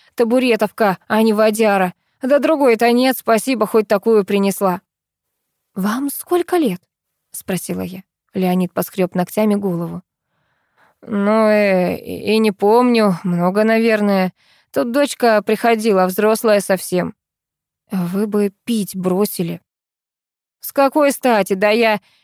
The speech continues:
и не алкоголик вовсе", закряхтел хозяин, пытаясь подняться на ноги. "Пьяница он кто? Больной человек, от водки зависит, наркоман спиртовой. А я в любой момент завязать могу,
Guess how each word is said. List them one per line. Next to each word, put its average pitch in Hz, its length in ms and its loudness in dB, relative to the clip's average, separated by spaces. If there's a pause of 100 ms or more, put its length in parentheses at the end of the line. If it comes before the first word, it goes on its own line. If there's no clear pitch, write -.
(200)
и 277 120 -2
не 277 120 2
алкоголик 240 680 2
вовсе", 185 600 -2 (100)
закряхтел 180 580 -4
хозяин, 190 440 0
пытаясь 180 340 -4
подняться 180 440 -4
на 180 160 -4
ноги. 185 300 -12 (480)
"Пьяница 285 720 0
он 294 220 2
кто? 175 460 0 (140)
Больной 240 520 0
человек, 208 640 2
от 170 160 -2
водки 208 360 0
зависит, 202 720 0
наркоман 226 640 2
спиртовой. 190 720 0 (320)
А - 120 -2
я 269 160 2
в 254 60 0
любой 277 260 4
момент 240 520 2
завязать 226 520 0
могу, 214 380 2